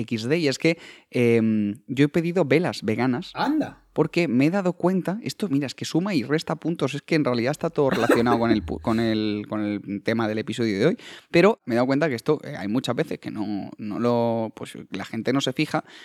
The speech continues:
Speaker 1: pero claro, las velas, las típicas velas así que venden en ikea y demás,
Speaker 2: Ujú.
Speaker 1: por un lado son cero ecológicas, pero por otro lado no son veganas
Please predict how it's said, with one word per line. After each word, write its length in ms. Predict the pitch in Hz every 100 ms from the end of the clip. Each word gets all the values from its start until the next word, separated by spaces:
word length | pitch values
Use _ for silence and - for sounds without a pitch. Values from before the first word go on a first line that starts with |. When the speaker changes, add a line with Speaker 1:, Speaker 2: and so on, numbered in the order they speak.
| -
Speaker 1:
pero 140 | -
claro, 180 | 110 151
las 260 | 104 95 117
velas, 460 | 120 147 226 - _ _
las 220 | 110 104
típicas 440 | 110 170 165 160
velas 340 | 127 156 135 123
así 200 | 123 127
que 140 | -
venden 320 | 92 95 135
en 100 | 127
ikea 500 | 113 95 113 120 135
y 40 | 131
demás, 340 | 127 151 226 -
Speaker 2:
Ujú. 260 | 143 131
Speaker 1:
por 160 | 139 117
un 140 | 143
lado 180 | 139 110
son 240 | - 120 123
cero 280 | 135 143
ecológicas, 680 | 143 143 147 165 185 254 - _ _ _
pero 180 | - 104
por 140 | 98
otro 160 | 107 113
lado 160 | 139 190
no 120 | 131
son 220 | - 104
veganas 460 | 85 185 302 -